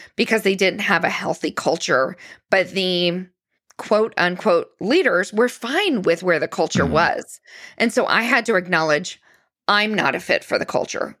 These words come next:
Speaker 1: It's not you, it's me. And if you're okay with it, I'm not."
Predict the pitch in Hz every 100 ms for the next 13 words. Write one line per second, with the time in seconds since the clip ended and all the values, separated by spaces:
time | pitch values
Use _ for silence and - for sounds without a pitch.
0 | _ 202 214 - 269 226 175 165 147 -
1 | - 156 135 170 440 - _ - - _
2 | 208 190 202 240 302 202 190 - 294 349
3 | 240 180 165 151 151 _ _ _ 175 180
4 | 170 151 165 156 135 - -